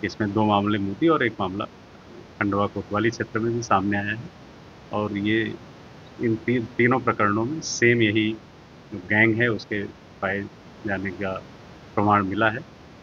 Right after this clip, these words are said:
इस पे हम लोग कार्रवाई करके इनको गिरफ्तार करेंगे और उम्मीद है कि इनसे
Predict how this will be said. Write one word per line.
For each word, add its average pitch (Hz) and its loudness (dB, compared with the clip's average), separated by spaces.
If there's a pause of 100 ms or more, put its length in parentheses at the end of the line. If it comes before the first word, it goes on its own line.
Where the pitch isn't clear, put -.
(100)
इस - -8
पे 104 -2
हम 98 -6
लोग 98 -6
कार्रवाई 101 2
करके 107 -2
इनको 101 -8 (280)
गिरफ्तार 107 0
करेंगे 135 -4
और 175 -4
उम्मीद 113 0
है 120 4
कि 120 -6
इनसे 127 -6